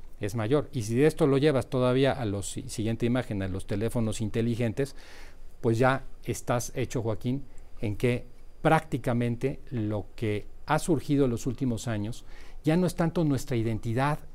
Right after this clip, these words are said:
de cambiar de una generación a otra, sino ahora lo que importa es nuestra relación con la tecnología. Y esto es quizás el tema más importante que está ocurriéndonos,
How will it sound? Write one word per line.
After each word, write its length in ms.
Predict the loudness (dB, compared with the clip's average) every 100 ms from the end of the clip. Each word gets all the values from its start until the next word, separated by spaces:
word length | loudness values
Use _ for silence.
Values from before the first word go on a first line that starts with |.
| -12 -6
de 180 | -2 0
cambiar 380 | 0 2 2
de 40 | 2
una 140 | 2
generación 580 | 2 0 0 -2 -2 0
a 80 | 0
otra, 360 | -2 -4 -6 -6 -10 -10 -10 -10 -10 -10 -12 -12
sino 260 | -4 0 4
ahora 160 | 4
lo 140 | 4 2
que 100 | -2
importa 400 | -2 -2 -2 -2
es 100 | -2
nuestra 280 | -4 -4 -4
relación 440 | -4 -4 -4 -4
con 160 | -2 -4
la 120 | -4
tecnología. 840 | -6 -6 -4 -6 -6 -8 -8 -8 -10 -12 -12 -12 -10 -10 -10 -12 -14 -16 -14 -10 2
Y 140 | 4
esto 420 | 4 4 -2 -2 -6 -4
es 180 | -2 -2
quizás 460 | -2 0 0 0
el 140 | -2 -2
tema 300 | 0 0 0
más 300 | 0 -2 -2
importante 560 | -4 -4 -6 -6 -6
que 120 | -6 -6
está 240 | -6 -6
ocurriéndonos, 960 | -6 -6 -4 -2 -2 -2 -4 -6 -8